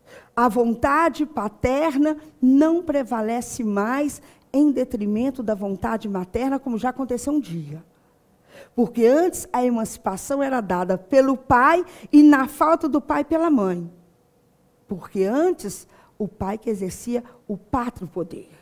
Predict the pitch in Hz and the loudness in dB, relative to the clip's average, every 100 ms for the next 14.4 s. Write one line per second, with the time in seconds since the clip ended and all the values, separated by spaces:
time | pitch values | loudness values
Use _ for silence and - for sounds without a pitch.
0 | _ _ _ _ - 208 208 - 214 214 | _ _ _ _ -6 -2 -2 -2 -4 -4
1 | - - 226 240 285 285 - - - 285 | -4 0 2 2 0 -4 -8 -20 -4 0
2 | 233 233 - 233 - 202 214 220 240 240 | 0 -2 -6 -10 -8 -6 -4 -4 -4 -6
3 | - 202 190 247 - 175 170 185 - _ | -6 -4 -2 -4 -4 -10 -10 -12 -18 _
4 | _ _ _ _ _ _ _ _ 196 180 | _ _ _ _ _ _ _ _ -2 0
5 | 175 165 - 277 247 202 196 226 233 - | -2 -6 -4 -4 -4 -2 -2 -2 -4 -6
6 | 202 - 262 269 - _ 214 208 214 196 | -10 -6 -4 -6 -8 _ -4 -4 -4 -10
7 | 165 - 175 - - - _ _ _ _ | -14 -18 -20 -20 -20 -20 _ _ _ _
8 | - - 226 226 226 233 233 - 381 440 | -20 -4 -2 0 0 -2 -4 -2 2 2
9 | 415 - 294 285 - 285 285 240 226 233 | 0 -4 -4 -4 -4 -2 0 2 2 0
10 | 214 208 202 - 185 175 - 285 349 370 | -4 -6 -8 -12 -10 -8 -2 0 2 0
11 | - - - 277 202 214 - 240 277 285 | -10 -20 -8 -6 -2 -2 -2 -2 -2 -2
12 | - _ 247 196 208 196 233 240 226 185 | -12 _ -6 -4 -6 -6 -6 -6 -6 -8
13 | 170 247 262 226 247 - - 196 190 - | -2 0 0 -4 -8 -10 -6 -4 -4 -6
14 | - - 330 349 | -18 0 8 10